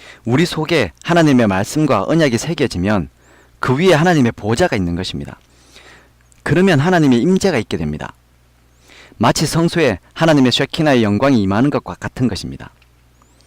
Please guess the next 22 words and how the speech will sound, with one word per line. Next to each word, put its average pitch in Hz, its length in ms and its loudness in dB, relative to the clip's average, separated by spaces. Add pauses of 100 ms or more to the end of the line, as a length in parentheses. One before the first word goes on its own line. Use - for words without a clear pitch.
(580)
그래서 139 440 2 (200)
영광의 143 400 4
옷을 156 300 0
입는 104 300 0
것은 92 460 -2 (460)
마음에 147 320 2
하나님의 143 500 2
보좌를 117 460 -2
마련해서 98 680 -2 (420)
하나님의 160 440 2
임재가 185 380 2
있는 104 240 2
것이 143 360 -4 (300)
영광의 131 380 4
옷을 147 300 0
입는 101 280 0
것입니다. 82 500 -8 (1400)
우리 147 180 0
속에서 185 500 0
영광이 127 380 2
흘러나가는 107 600 -2
것입니다. - 440 -10